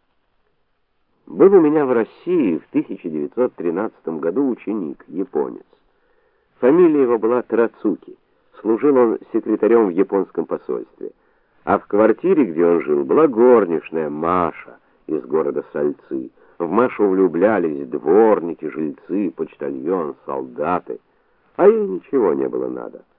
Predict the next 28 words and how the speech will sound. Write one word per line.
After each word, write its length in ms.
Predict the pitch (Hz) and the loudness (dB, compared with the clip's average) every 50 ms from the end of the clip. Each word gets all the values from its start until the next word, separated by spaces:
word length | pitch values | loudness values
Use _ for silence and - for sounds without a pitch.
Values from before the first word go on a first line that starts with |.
| _ _ _ _ _ _ - | _ _ _ _ _ _ -2
У 100 | - 147 | 0 2
нее 200 | 151 160 151 127 | 4 6 6 6
уже 160 | 95 82 90 | 4 4 2
была 220 | 80 87 90 92 90 | 0 2 0 0 -2
в 60 | - | -2
Сальцах 480 | - 87 80 78 - - 82 73 69 64 60 | -2 -2 -2 -2 -2 -4 -4 -4 -4 -6 -2
дочка 420 | 73 98 135 147 143 - - 127 113 | 2 2 2 2 0 -4 -10 -10 -8
шести 340 | - 120 104 _ - 113 | -8 -10 -10 _ -4 -4
лет, 240 | 110 104 107 104 - - | -2 0 -2 -2 -4 -6
которая 520 | - 78 - 98 101 98 90 80 78 76 | -8 -6 -4 -2 0 0 0 0 0 -2
звала 380 | 69 67 71 78 85 92 90 80 | -4 -6 -4 -4 -4 -4 -4 -6
маму 320 | 76 76 78 73 76 78 | -6 -6 -6 -6 -6 -8
дурой. 500 | 78 73 67 73 71 67 62 - - - _ _ _ _ _ _ _ _ _ _ _ _ _ _ _ _ _ _ _ _ _ _ _ _ _ _ _ _ _ _ | -8 -8 -8 -8 -8 -8 -8 -14 -18 -20 _ _ _ _ _ _ _ _ _ _ _ _ _ _ _ _ _ _ _ _ _ _ _ _ _ _ _ _ _ _
В 40 | |
комнате 480 | - - 104 107 101 85 73 - - 71 | -6 -4 -4 -2 -2 -4 -8 -8 -10 -12
Тарацуки 600 | - - 71 71 67 _ - - 90 - - 65 | -10 -8 -10 -10 -10 _ -10 -12 -12 -10 -10 -12
было 260 | 60 67 65 64 62 | -10 -10 -10 -10 -12
тепло. 480 | _ - - - - 69 80 92 98 _ _ _ _ _ _ _ _ _ _ _ _ - | _ -16 -20 -16 -12 -8 -6 -6 -6 _ _ _ _ _ _ _ _ _ _ _ _ -2
Я 160 | 78 107 120 | 0 0 0
часто 380 | - - 117 117 - - 95 90 - | 0 -2 -6 -6 -4 -8 -10 -8 -8
сидел 300 | 87 76 82 92 90 87 | -8 -4 -4 -4 -2 -2
рядом 340 | 82 82 80 76 78 73 - | -2 -2 -4 -4 -8 -10 -10
с 120 | _ - | _ -10
ним 220 | 85 95 98 90 | -8 -6 -4 -6
и 60 | 73 - | -6 -8
читал 320 | - - - 82 80 78 | -10 -12 -10 -8 -8 -8
ему 240 | 71 69 71 73 71 | -10 -10 -12 -12 -12
Толстого. 840 | _ - 76 78 73 _ - - - - 71 67 64 58 50 50 | _ -8 -8 -8 -8 _ -14 -20 -8 -6 -6 -6 -6 -8 -10 -14